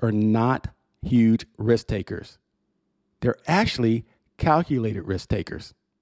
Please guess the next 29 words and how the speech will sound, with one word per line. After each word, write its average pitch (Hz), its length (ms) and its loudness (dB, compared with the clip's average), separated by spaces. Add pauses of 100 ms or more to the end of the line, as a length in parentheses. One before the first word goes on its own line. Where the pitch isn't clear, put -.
(480)
Some 160 260 0
entrepreneurs 151 520 0
start 135 240 0
their 143 100 2
business 143 380 -2
even 143 200 0
part-time 151 580 -2
while 120 260 0
employed. 135 680 0 (520)
Just 139 240 0
make 160 160 2
sure 156 180 0
that 143 200 -2
side 123 400 0
hustle, 156 500 0
as 110 300 0
we 117 400 2
sometimes 117 480 -2
call 117 260 2
it, - 140 -6 (260)
isn't 139 460 0
a 120 100 -2
conflict 123 640 -2
of 113 180 -6
interest 135 460 0
with 113 160 0
your 110 120 2
employer. 107 520 0 (640)
Now, 135 220 -2